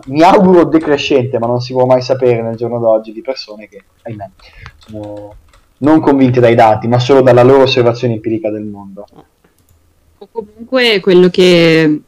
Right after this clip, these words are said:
Speaker 2: per esempio, il fatto che ci siano il sistema complesso, comunque il sistema, scusate, il sistema climatico è un sistema talmente complesso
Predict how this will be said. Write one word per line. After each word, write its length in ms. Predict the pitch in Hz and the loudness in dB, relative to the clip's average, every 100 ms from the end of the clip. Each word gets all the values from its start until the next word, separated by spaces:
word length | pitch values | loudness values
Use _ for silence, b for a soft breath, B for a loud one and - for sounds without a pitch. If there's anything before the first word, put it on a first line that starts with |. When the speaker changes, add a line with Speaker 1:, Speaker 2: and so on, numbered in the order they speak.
| _ _ | _ _
Speaker 2:
per 140 | 180 | 2
esempio, 340 | 165 160 165 165 | 2 2 0 2
il 160 | 175 160 | 0 0
fatto 280 | 175 - 180 | -4 -2 -2
che 300 | 170 175 175 | 2 2 2
ci 140 | 175 | -4
siano 280 | - 170 160 | -4 -2 -2
il 80 | 160 | -6
sistema 300 | 175 185 170 | -10 -8 -6
complesso, 440 | 170 170 165 151 | -6 -8 -8 -12
comunque 260 | 156 156 151 | -14 -10 -12
il 60 | |
sistema, 320 | - - 147 - | -12 -8 -8 -8
scusate, 500 | - - 160 143 147 | -16 -4 -4 -2 -4
il 80 | 147 | -4
sistema 280 | 165 175 165 | -4 -2 -2
climatico 440 | 156 151 151 151 | -4 -6 -8 -10
è 40 | 156 | -10
un 40 | |
sistema 400 | - 170 165 143 | -12 -4 -4 -2
talmente 540 | 143 143 156 175 180 | -6 -6 0 0 2
complesso 680 | 160 143 151 151 143 - - | 0 -2 -2 -6 -6 -10 -12